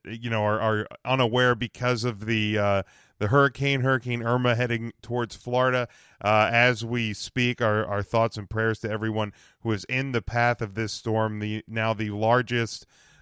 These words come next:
uh, hurricane ever recorded, um, in, in, in the history of, of storms. So, um,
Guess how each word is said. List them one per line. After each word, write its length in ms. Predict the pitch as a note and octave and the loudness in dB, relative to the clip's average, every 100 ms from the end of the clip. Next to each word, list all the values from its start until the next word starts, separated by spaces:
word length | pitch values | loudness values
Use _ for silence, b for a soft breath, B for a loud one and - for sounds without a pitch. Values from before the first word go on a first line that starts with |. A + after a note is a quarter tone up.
| - | 0
uh, 320 | A2 A2 G#2 | 4 6 4
hurricane 640 | B2 B2 B2 B2+ A#2+ A#2 - | 2 2 0 -2 -2 -4 -2
ever 360 | A#2+ C3 D#3+ | -2 2 0
recorded, 760 | C3+ A#2 - C3+ A#2+ F#2+ F2 F2+ b b b _ | 0 -2 -2 0 2 0 -2 -8 b b b _
um, 500 | G#2+ G2+ G2+ G2 G2 - | 4 6 4 2 -8 -10
in, 180 | G#2+ | -8
in, 260 | G2+ G#2+ G#2+ | -6 -6 -6
in 180 | A2 G#2+ | -6 -4
the 80 | F#2+ | -4
history 460 | G#2+ - A2+ G#2 | -6 -6 -6 -4
of, 100 | G2+ | -4
of 240 | G2+ G2+ F#2 | -4 -6 -8
storms. 460 | - A#2 G#2+ G2 - | -6 0 0 -2 -4
So, 320 | A2+ G2+ G2 B B B | 0 0 0 B B B
um, 520 | G#2 G#2 G2+ G2 F#2+ | 2 4 4 0 -8